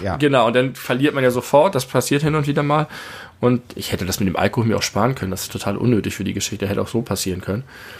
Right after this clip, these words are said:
Speaker 2: Und dann bin ich einfach zur Seite umgekippt und mit dem Arm, äh, ein bisschen auf der, dem Gehweg entlang geschrabt
Speaker 1: Mhm.
Speaker 2: und hatte dann auch tatsächlich am Arm zwei Stellen, Schürfwunden, die wehgetan haben, ein bisschen geblutet haben und verheilt sind. Aber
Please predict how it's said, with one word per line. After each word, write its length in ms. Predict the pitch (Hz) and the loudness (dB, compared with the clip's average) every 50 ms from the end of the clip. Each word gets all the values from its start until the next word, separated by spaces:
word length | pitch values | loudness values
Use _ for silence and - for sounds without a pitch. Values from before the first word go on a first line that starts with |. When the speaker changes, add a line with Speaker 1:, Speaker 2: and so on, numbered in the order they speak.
| - - - - - _ | -20 -20 -20 -20 -20 _
Speaker 2:
Und 180 | - 123 120 131 | -4 -2 0 4
dann 180 | 139 147 151 | 4 2 4
bin 120 | 147 156 147 | 2 0 0
ich 100 | 147 135 | 2 2
einfach 200 | 143 135 147 139 | 0 0 0 -2
zur 160 | - - 117 | -4 -4 0
Seite 280 | 127 117 135 165 - 156 | 2 4 4 4 2 -2
umgekippt 520 | 165 190 196 170 135 - 120 127 131 - - | -2 -2 -2 -4 -4 -2 -4 -4 -2 -2 -6
und 80 | 131 | -4
mit 120 | 123 131 127 | -4 -2 -2
dem 180 | 131 123 113 - | -2 -2 -2 -2
Arm, 420 | 127 123 127 143 147 160 165 165 - - | 0 2 4 4 4 2 0 -6 -10 -8
äh, 140 | - 127 127 | -4 -2 0
ein 140 | 127 123 123 | 0 0 -2
bisschen 260 | 147 139 - 139 - | -4 -4 -6 -6 -6
auf 120 | - 127 | -6 -4
der, 260 | - 131 127 120 117 117 | 0 2 2 2 2 0
dem 300 | - - - 127 117 113 | -4 -4 -2 -2 -2 2
Gehweg 340 | 127 139 147 127 107 - | 4 4 4 4 2 0
entlang 340 | - 107 104 107 104 113 117 | -2 -4 -2 0 0 0 2
geschrabt 680 | 101 87 - - - - - 76 90 117 180 117 107 101 | 0 -2 -2 -2 -2 -2 -2 0 2 2 4 4 4 6
Speaker 1:
Mhm. 80 | 123 135 | 6 4
Speaker 2:
und 80 | 147 | 4
hatte 180 | 139 127 - 147 | 4 0 -2 -2
dann 140 | 135 127 123 | -4 -4 -6
auch 100 | 120 127 | -6 -6
tatsächlich 580 | - 120 98 - 117 120 - - 143 139 - | -6 -6 -4 -4 -4 -4 -4 -4 -6 -6 -2
am 240 | - 123 143 170 175 - | 0 0 0 0 -2 -2
Arm 540 | - 131 143 135 113 107 131 156 185 202 226 - _ _ _ _ _ - - - - | 0 2 4 4 4 2 2 0 -2 -4 -6 -8 _ _ _ _ _ -20 -20 -18 -10
zwei 520 | - - - 117 107 120 135 147 170 165 165 | -8 -4 -2 2 2 4 4 2 0 -2 -4
Stellen, 640 | - - - 113 117 123 135 156 175 180 156 147 - - | -6 0 2 4 4 4 4 2 -2 -4 -8 -10 -10 -8
Schürfwunden, 640 | - - - 147 165 - - 117 101 95 - 110 | -4 0 2 0 0 0 -4 -4 -4 -4 -4 -2
die 140 | 107 117 104 | -2 -2 0
wehgetan 540 | 113 110 113 120 127 - - 135 143 147 147 | 2 2 2 2 0 0 2 0 2 2 2
haben, 300 | 151 156 156 165 180 143 | 2 2 0 0 0 -2
ein 80 | 120 117 | -4 -4
bisschen 200 | 127 - 123 117 | -4 -4 -4 -4
geblutet 500 | 110 98 110 113 107 104 135 131 - - | -4 -2 -2 -4 -2 -2 -2 -4 -2 -2
haben 260 | 127 131 139 160 156 | 0 0 0 -2 -4
und 160 | 147 135 131 | -8 -8 -6
verheilt 480 | - 151 143 135 139 127 107 90 95 - | -6 -6 0 2 2 2 2 2 -2 -6
sind. 260 | - 85 95 117 - - - - - - - - - - - - - | -6 -6 -6 -6 -8 -12 -20 -20 -20 -20 -20 -20 -20 -20 -18 -6 -4
Aber 280 | 117 123 127 120 - | 0 0 0 -2 -2